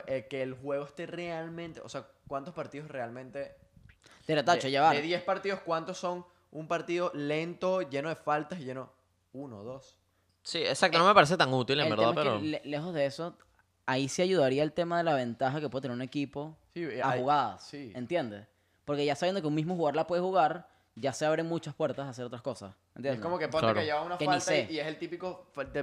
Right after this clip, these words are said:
Speaker 1: típica falta centro. Bueno, yo planteo la jugada de que voy a tirar el centro y tengo todo el equipo allá, entonces
Speaker 3: Claro,
Speaker 1: me puedo
Speaker 3: claro.
Speaker 1: yo solo.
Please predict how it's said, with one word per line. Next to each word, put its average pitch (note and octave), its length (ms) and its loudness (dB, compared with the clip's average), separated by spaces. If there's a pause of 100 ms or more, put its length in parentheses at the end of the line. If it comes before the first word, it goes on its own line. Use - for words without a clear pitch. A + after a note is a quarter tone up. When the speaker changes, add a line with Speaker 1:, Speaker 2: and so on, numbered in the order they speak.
(140)
Speaker 1:
típica D#3 360 -6
falta B2 260 -4
centro. B2+ 400 -4 (300)
Bueno, B2 160 -10
yo A#2 180 -6
planteo C#3 640 0
la D3+ 120 0
jugada C3+ 420 0
de D3 100 -2
que C3+ 80 -8
voy B2 100 0
a - 40 -6
tirar C#3 180 -4
el B2 80 -6
centro D3 240 -10
y C3 40 -14
tengo C3 240 -8
todo D#3 260 2
el D3 80 0
equipo C#3 280 -6
allá, D3+ 420 -2 (440)
entonces A2+ 200 -14
Speaker 3:
Claro, C#3 180 8
Speaker 1:
me A2+ 40 2
puedo C3+ 140 4
Speaker 3:
claro. C#3+ 80 2
Speaker 1:
yo D3 80 0
solo. C3 420 0